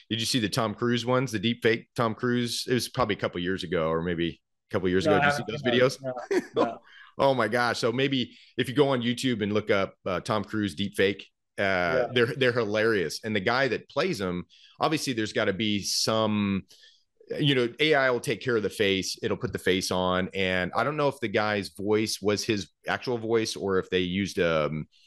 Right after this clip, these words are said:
Speaker 1: some sort of a voice changer type, type thing. Like if you'd watch Mission, Mission Impossible and they put the little thing underneath and
Speaker 2: Yeah, yeah, yeah,
Speaker 1: they
Speaker 2: yeah,
Speaker 1: talk
Speaker 2: yeah,
Speaker 1: just
Speaker 2: yeah.
Speaker 1: like him with the accent and everything, you know? So I don't know if that's what it was or if this was, a, he was, um, what do you call it? A, an impressionist type guy, you know?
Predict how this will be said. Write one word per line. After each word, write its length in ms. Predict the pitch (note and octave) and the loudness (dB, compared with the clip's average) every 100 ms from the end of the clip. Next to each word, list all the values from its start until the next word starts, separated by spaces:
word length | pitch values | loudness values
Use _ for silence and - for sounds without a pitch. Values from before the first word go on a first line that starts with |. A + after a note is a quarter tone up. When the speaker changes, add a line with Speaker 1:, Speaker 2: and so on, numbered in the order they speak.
| - - | -20 -6
Speaker 1:
some 280 | A2 G#2 - | -4 -4 -2
sort 240 | A2+ G#2 | 2 4
of 60 | F2+ | 4
a 120 | E2+ | 2
voice 280 | D2+ F#2+ E2+ | 4 2 2
changer 420 | - G2+ F#2+ F#2+ | -2 -2 -2 -4
type, 340 | G#2+ F2+ - | -2 -4 -4
type 200 | - E2 | -6 -4
thing. 140 | G2+ F2+ | -2 -2
Like 180 | F2 - | -2 -2
if 120 | - | -2
you'd 160 | C3 | -2
watch 300 | A2 G#2+ - | 2 0 0
Mission, 320 | A2+ G2 G#2+ G2 | -4 -6 -6 -4
Mission 280 | A2 - F#2 | -2 -2 -4
Impossible 640 | F2+ E2+ D#2+ A2 G2+ A#2+ - - - | -2 -2 -2 -2 0 -2 -4 -20 -4
and 80 | G2+ | -2
they 80 | |
put 200 | F2 A#2+ | -2 -2
the 60 | G#2+ | -2
little 200 | G#2+ F#2+ | 0 -2
thing 340 | - G2 F#2+ - | 0 -2 -2 -4
underneath 460 | G2+ F#2+ G2 G#2+ F#2 | -2 2 2 0 2
and 80 | E3+ | 4
Speaker 2:
Yeah, 140 | E3 | 6
yeah, 40 | E3 | 4
yeah, 340 | E3 D#3 D3+ | 4 4 0
Speaker 1:
they 60 | C#3+ | 0
Speaker 2:
yeah, 60 | C#3 | 0
Speaker 1:
talk 120 | C#3 | 0
Speaker 2:
yeah, 60 | C3 | -2
Speaker 1:
just 140 | B2+ | -4
Speaker 2:
yeah. 60 | A2 | -4
Speaker 1:
like 140 | A#2+ | -4
him 100 | B2 | -2
with 140 | A#2 G#2+ | -4 0
the 100 | G2 | 0
accent 280 | A2 - | 0 -4
and 80 | A2+ | -4
everything, 280 | A#2+ B2+ C3 | -2 0 0
you 60 | C3 | 2
know? 180 | C#3 - - - | 0 -2 -20 -4
So 80 | C#3 | 0
I 40 | C#3+ | 2
don't 80 | |
know 120 | D3 B2 | 0 -2
if 80 | |
that's 240 | A#2 A2 B2+ | 0 -2 -2
what 100 | A2+ | -4
it 60 | |
was 320 | F#2 G#2 G#2 G2 | -2 -2 0 -2
or 20 | |
if 80 | G2+ | -4
this 160 | A2 | -4
was, 160 | G#2+ F#2+ | -4 -4
a, 40 | |
he 120 | F2 | 0
was, 180 | A#2+ F#2 | 2 4
um, 360 | F#2+ E2 D#2 D2+ - - - _ | 4 2 0 -6 -16 -20 -20 _
what 100 | G2 | -2
do 40 | F2 | -2
you 60 | |
call 220 | - D#2+ D#2 | 0 0 0
it? 100 | E2 | 0
A, 180 | F2+ A2+ | -2 0
an 80 | F#2+ | 0
impressionist 720 | E2 - - F#2+ F2+ - - | 0 -2 -2 -4 -4 -6 -4
type 180 | F2+ - | -4 -2
guy, 320 | E2+ F2+ F#2 | 0 0 -4
you 100 | G2+ | -2
know? 180 | F#2+ | -2